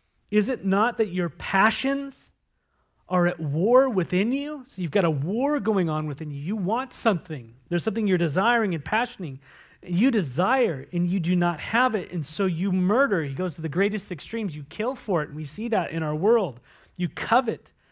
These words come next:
and you do, and cannot obtain, and so you fight and quarrel. And so the reason for fighting and quarreling and division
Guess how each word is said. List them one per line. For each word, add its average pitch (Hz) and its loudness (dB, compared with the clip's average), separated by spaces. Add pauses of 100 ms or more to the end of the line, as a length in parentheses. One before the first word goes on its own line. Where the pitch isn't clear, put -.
(360)
and 170 0
you 175 2
do, 175 -4
and 170 -4
cannot 214 0
obtain, 214 -6
and 160 -4
so 196 -6
you 170 -2
fight 202 -6
and 156 -8
quarrel. 170 0
And 131 -10
so 160 -8
the 143 -6
reason 185 -6
for 147 -8
fighting 180 -2
and 135 -14
quarreling 180 0
and 143 -4
division 143 -4